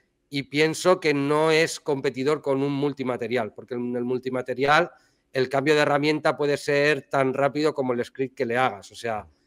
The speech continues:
entonces, ahí no, igual que, bueno, el gasto de filamento que ahora, ahora hablaremos. Ya te digo, si acaba,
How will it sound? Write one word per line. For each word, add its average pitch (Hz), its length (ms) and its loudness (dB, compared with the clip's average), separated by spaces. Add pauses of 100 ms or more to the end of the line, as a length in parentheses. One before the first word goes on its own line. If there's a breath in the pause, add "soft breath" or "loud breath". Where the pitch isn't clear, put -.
(320)
entonces, 127 460 0 (420)
ahí 147 360 4
no, 143 720 2
igual 135 300 0
que, 151 80 -2
bueno, 127 280 -2
el 107 80 -8
gasto 120 260 -4
de 131 80 2
filamento 131 480 -2
que 127 80 -2
ahora, 123 460 0
ahora 117 360 -4
hablaremos. 117 460 -2
Ya 123 100 -4
te 123 100 -4
digo, 120 100 0
si 123 120 -4
acaba, 156 540 4